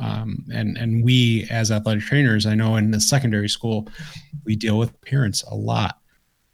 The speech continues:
and we deal with the parents that are the helicopter lawnmower parents, the, the ones that are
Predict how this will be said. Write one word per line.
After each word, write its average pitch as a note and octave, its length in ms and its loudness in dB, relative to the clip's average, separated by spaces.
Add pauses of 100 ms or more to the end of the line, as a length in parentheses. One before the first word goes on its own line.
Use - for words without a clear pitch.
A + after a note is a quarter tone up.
(120)
and A2+ 100 2
we G#2+ 80 4
deal A2 220 2
with G#2+ 120 0
the G#2+ 80 -2
parents A#2 460 0
that A2 200 2
are G#2+ 260 4
the G2+ 140 0
helicopter G#2+ 840 -2
lawnmower G#2+ 640 2
parents, G2+ 500 -4
the, G#2+ 440 -6
the A#2 80 -6
ones A2+ 380 0
that A2+ 140 4
are G#2 220 2